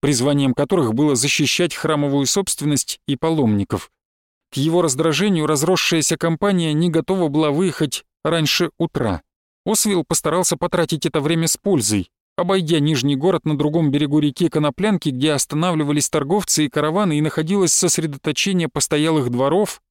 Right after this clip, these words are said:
таверн, кузниц, мастерских сидельщиков, конюшен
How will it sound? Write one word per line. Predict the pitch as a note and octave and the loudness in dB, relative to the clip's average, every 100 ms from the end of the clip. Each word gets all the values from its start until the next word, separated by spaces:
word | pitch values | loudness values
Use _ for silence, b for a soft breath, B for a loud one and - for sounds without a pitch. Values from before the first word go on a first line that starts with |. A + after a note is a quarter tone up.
| - | -4
таверн, | A#2+ A#2 F3+ E3 C#3+ - _ - | -2 2 2 2 0 -4 _ -4
кузниц, | F#3+ F3+ D#3+ E3+ - - - | 0 2 0 0 -2 -8 -4
мастерских | D#3+ - G3 - B3 - | -2 0 -2 0 -2 -2
сидельщиков, | - A#2+ E3+ E3+ E3 - D3 - | -2 -2 -2 -2 -2 -4 -4 -6
конюшен | A#2+ A2+ D3 G3 E3 C#3 | -2 0 2 2 0 -2